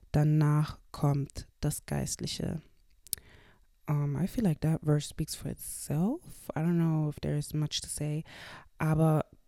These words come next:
ähm, Apostel Paulus spricht darüber, dass Adam, der im Garten Eden war,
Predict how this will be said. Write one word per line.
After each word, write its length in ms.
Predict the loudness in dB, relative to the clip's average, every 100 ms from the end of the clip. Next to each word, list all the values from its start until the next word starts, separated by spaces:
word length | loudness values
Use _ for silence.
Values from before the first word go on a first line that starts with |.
| -4
ähm, 500 | 0 0 0 -2 -2
Apostel 400 | 0 0 -2 -4
Paulus 300 | -2 0 -2
spricht 320 | -6 -6 -6
darüber, 280 | -4 -4 -2
dass 340 | -2 -4 -8 -14 -20 -20 -20 -20 _ _ _ _
Adam, 600 | 0 2 4 6 4 2 -2 -12 -2
der 100 | 0
im 100 | 0
Garten 300 | -2 -2 -2
Eden 320 | 0 0 2
war, 160 | 2